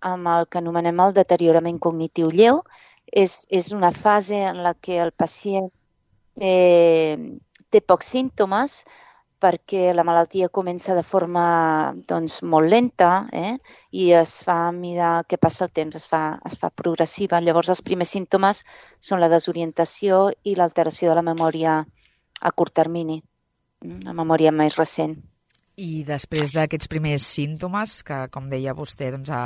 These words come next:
Speaker 2: van evolucionant lentament, quins són altres símptomes que ens donen aquests senyals d'alerta i que ens indiquen que hauríem d'anar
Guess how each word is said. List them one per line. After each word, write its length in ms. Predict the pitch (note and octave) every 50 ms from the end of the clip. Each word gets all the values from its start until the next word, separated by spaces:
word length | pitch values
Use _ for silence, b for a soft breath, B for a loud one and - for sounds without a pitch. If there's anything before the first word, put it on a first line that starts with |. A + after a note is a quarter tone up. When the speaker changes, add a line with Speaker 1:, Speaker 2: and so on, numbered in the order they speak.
| B2 B2+
Speaker 2:
van 140 | C#3 C3+ C3+
evolucionant 480 | B2 C3 C3 C3 C3 - C3 B2+ B2+ B2+ C3
lentament, 540 | C3 C3+ C3+ C3+ C3+ C3 B2+ C3+ C#3 D3+ E3+ E3+
quins 240 | - E3 D3 -
són 80 | D#3 C#3+
altres 460 | C#3 C#3 C3+ - C3+ B2+ B2+ B2+ - - - - -
símptomes 480 | D3+ C#3 C3+ - D3+ C#3 C#3+ C3+ -
que 80 | - D3
ens 100 | C#3 C3
donen 220 | C#3 C#3 C#3 C3+
aquests 300 | C3+ C3 D3 C3+ - - D3+
senyals 300 | C#3+ D3 C#3+ D3 C3 D3
d'alerta 400 | C#3+ C3+ C#3 D3 F3 - - F3
i 40 | -
que 60 | F3
ens 160 | E3 D3 C#3
indiquen 420 | D3 C3+ C3 C#3+ C3+ - D3+ D#3+
que 120 | E3+ F3 D3
hauríem 260 | B2+ C3+ C3+ C3+ C#3
d'anar 280 | C#3 C#3 C3 C3+ C#3 C3+